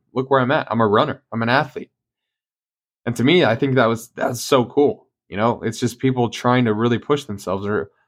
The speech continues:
or try new things and, and being willing to fail. Be will-, like, don't be scared to fail. Failure is good. And it's not failing unless you look at it that way.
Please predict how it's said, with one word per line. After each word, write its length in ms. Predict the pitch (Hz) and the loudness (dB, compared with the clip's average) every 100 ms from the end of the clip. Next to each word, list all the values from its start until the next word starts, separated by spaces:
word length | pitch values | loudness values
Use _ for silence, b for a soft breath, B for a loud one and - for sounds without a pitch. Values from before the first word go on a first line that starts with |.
| _ | _
or 140 | - 110 | -4 -2
try 320 | - 139 143 | 0 2 4
new 180 | 139 120 | 4 2
things 380 | 135 165 147 | 0 0 0
and, 160 | 107 101 | -2 -4
and 220 | 101 101 | -8 -4
being 400 | 113 120 110 95 _ _ _ | -2 0 -2 -8 _ _ _
willing 340 | 101 120 139 123 | -2 0 2 0
to 60 | |
fail. 480 | 95 - 127 95 - _ _ _ _ _ _ _ _ _ _ _ _ _ _ _ | -4 0 2 0 -6 _ _ _ _ _ _ _ _ _ _ _ _ _ _ _
Be 140 | 131 185 | 0 2
will-, 340 | 175 180 143 | 4 4 2
like, 340 | 76 87 113 101 101 _ _ _ _ _ _ _ - | -2 -2 -2 -4 -14 _ _ _ _ _ _ _ -6
don't 160 | 135 | 0
be 80 | 247 | 0
scared 280 | 240 302 - | 2 0 0
to 60 | |
fail. 420 | - 123 120 - _ - | 0 2 2 -2 _ -6
Failure 280 | 117 156 | 0 2
is 100 | 135 | 0
good. 280 | - 117 - - _ _ _ _ _ _ _ _ _ _ _ _ _ _ | 0 -2 -2 -12 _ _ _ _ _ _ _ _ _ _ _ _ _ _
And 80 | 104 | -12
it's 140 | 107 | -2
not 180 | 147 135 | 0 0
failing 320 | - 131 95 - _ _ _ _ _ _ - | 2 2 0 -8 _ _ _ _ _ _ -2
unless 220 | 123 127 | -2 0
you 60 | 104 | 2
look 180 | 123 | 2
at 80 | 120 | 0
it 120 | - | -2
that 180 | - 76 | -6 -6
way. 240 | 82 85 | -6 -8